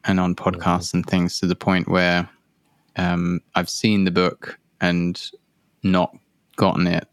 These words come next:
Speaker 1: but I'm like, "It's,
Speaker 2: Mm-hmm.
Speaker 1: it's coming in." Yeah.
Speaker 2: Yeah, it seems, it seems what, like, an over your head text and, like, a super in the weeds spiritual text, but it's not. It's honestly very simple.
Speaker 1: Nice.
Speaker 2: It's just
Speaker 1: I
Speaker 2: talking
Speaker 1: like that.
Speaker 2: about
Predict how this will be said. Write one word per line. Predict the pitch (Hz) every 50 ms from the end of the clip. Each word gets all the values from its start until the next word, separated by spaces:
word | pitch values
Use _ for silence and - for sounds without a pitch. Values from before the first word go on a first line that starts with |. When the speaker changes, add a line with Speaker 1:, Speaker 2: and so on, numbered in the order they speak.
| - 113 107
Speaker 1:
but | - 87 76
I'm | 87 90
like, | 87 87 85 80 -
"It's, | - 90 87 92 92 87
Speaker 2:
Mm-hmm. | 82 82 85 -
Speaker 1:
it's | 98 - -
coming | - - 92 87 85 90
in." | 82 87 95 98 - _ _ _ _ _ _ - -
Yeah. | 104 98 98
Speaker 2:
Yeah, | - 101 87 69
it | 117 113
seems, | - - 170 185 202 226 214 - - -
it | - 131 127
seems | - - - 170 160 170 185 190 190 185 170 147
what, | 143 147 139 -
like, | 120 123 120 113 - - - -
an | - 104 101 -
over | - 113 123 123 120 131
your | 117 113 113 113
head | - 123 120 120 117 113 113
text | - - 135 117 117 117 - - - - - 107
and, | 101 104 101
like, | 98 95 92 -
a | 101 92 90 87 85 - - - _ _ _ _ _ _
super | - - - 135 123 - 131 123
in | 120 120 120
the | 110 104
weeds | 101 101 110 110 113 110 110 110 104 101 -
spiritual | - - - 123 117 113 110 - 117 104
text, | - - 120 110 107 107 - -
but | - 113 117
it's | 123 120 -
not. | 107 101 104 123 135 - - -
It's | 104 - -
honestly | - 117 139 147 - 127 117
very | 98 87 87 - 95 104 123 131 131 135 135 131 127
simple. | 123 - - 110 117 110 - 78 - - - _ _ - - - _ - _ _ - -
Speaker 1:
Nice. | 95 101 -
Speaker 2:
It's | 85 -
just | - 123 - -
Speaker 1:
I | -
Speaker 2:
talking | - 117 113 120 117 - 123
Speaker 1:
like | 117 113
that. | 104
Speaker 2:
about | 104 101 101 98 90 90 - -